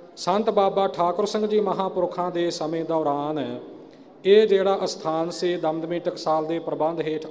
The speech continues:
ਆਇਆ ਔਰ ਇੱਥੋਂ ਦਾ ਪ੍ਰਬੰਧ ਸੰਭਾਲਣ ਦੇ ਵਿੱਚ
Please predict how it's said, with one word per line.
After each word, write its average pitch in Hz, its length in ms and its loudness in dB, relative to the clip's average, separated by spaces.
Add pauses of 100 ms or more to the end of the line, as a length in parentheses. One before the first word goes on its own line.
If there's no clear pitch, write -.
ਆਇਆ 151 500 0 (680)
ਔਰ 196 220 6
ਇੱਥੋਂ 196 320 4
ਦਾ 208 140 6
ਪ੍ਰਬੰਧ 190 420 0
ਸੰਭਾਲਣ 175 520 0
ਦੇ 170 160 0
ਵਿੱਚ 170 560 -2